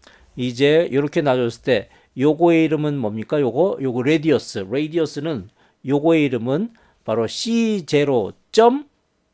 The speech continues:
레디어스가 되는 거예요. 씨제로 점 레디어스가 바로 요거예요. 요거. 그럼 요건 뭡니까? 씨원 점 레디어스고, 요거는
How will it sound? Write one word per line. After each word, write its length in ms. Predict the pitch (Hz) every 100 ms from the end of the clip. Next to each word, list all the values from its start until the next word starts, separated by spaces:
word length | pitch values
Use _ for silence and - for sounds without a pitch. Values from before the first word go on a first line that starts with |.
| _
레디어스가 720 | 101 110 135 131 120 - 104
되는 260 | 92 87 82
거예요. 200 | 82 82 - _ _ _ _ _
씨제로 2000 | - - 160 165 175 185 208 233 _ _ _ _ _ - - 120 131 139 123 95 - _
점 360 | - 190 226 - _ _ -
레디어스가 920 | 98 104 120 113 104 92 - - - _ _ - _ _ _ _ _ _ _ - _ _ _ _ - _ _ 143 175 247 269
바로 420 | 110 120 143 - -
요거예요. 520 | 113 110 101 87 101 - -
요거. 340 | 104 - 143 - _ _ _
그럼 180 | 220 220
요건 240 | 190 196
뭡니까? 460 | 147 147 143 180 190 _ _ _ _ _
씨원 1040 | - - - 196 190 156 117 123 147 143 123
점 340 | - 226 269 285
레디어스고, 1080 | 104 113 120 107 104 - - 95 120 208 - _ _
요거는 540 | 131 143 185 233 285